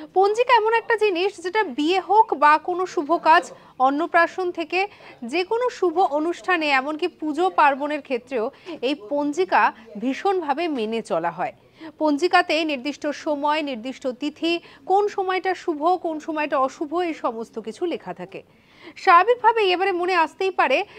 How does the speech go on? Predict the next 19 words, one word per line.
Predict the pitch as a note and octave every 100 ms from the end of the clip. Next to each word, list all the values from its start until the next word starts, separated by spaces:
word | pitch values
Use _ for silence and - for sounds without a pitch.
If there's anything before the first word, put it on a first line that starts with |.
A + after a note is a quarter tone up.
| E4+ B3+
যে | E4+
এই | F#4+ - F4
পঞ্জিকা | F4+ G#4 A4 A4+ B3 A3+ E4+ - - _ -
কে | F4+ G#4
আবিষ্কার | F4+ A#3 C#4+ - A#3+
করলেন | - F3+ F#3 D#3+ - _ _
বা | B3 D4
কারা | D4+ C#4 E4+ F#4
আবিষ্কার | F#4 - F4+ F4
করলেন। | F4+ D#4 G3 D#3+ - - -
আজকে | C4 - A4
আপনাদেরকে | G4+ F#4 F4 D#4 D#4
বলবো | D4 D4 G4+
এই | D#4
পঞ্জিকার | D#4 A#3+ G#3 G#3+ F#3 E3+
কথা। | E3 F#3 - _ _ _ _ _ - C#4+ C#4+
হিন্দু | E4 G#4
শাস্ত্রের, | - G#4+ G#4 F#4 D#4 F#4+ - - -
আহ, | B3+ B3+